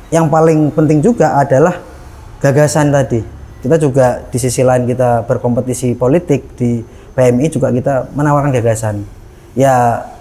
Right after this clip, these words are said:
kalaupun terpilih, ya tetap saya tidak menutup diri untuk apa gagasan sahabat-sahabat,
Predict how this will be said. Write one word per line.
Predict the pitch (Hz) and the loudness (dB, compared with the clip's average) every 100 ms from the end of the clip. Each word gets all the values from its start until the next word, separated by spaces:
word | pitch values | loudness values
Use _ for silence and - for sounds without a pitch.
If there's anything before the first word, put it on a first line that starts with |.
| - - - | -20 -20 -4
kalaupun | 170 233 247 214 175 | 0 2 2 2 2
terpilih, | 165 131 117 165 214 - - - | 2 0 2 2 2 -2 -14 -4
ya | 131 240 | 0 0
tetap | 143 - 190 - - - - - | 0 -2 -4 -8 -20 -20 -20 -6
saya | 160 220 | 0 0
tidak | 175 135 123 120 - 120 | 2 2 2 2 -2 -2
menutup | 151 180 208 202 170 - | 0 2 2 0 -2 0
diri | 131 156 | 2 4
untuk | 170 156 160 - - - | 2 2 -2 -4 -18 -6
apa | 151 208 | -4 0
gagasan | 175 131 131 131 | 0 0 0 0
sahabat-sahabat, | 127 123 123 120 117 113 | 0 0 0 0 0 -2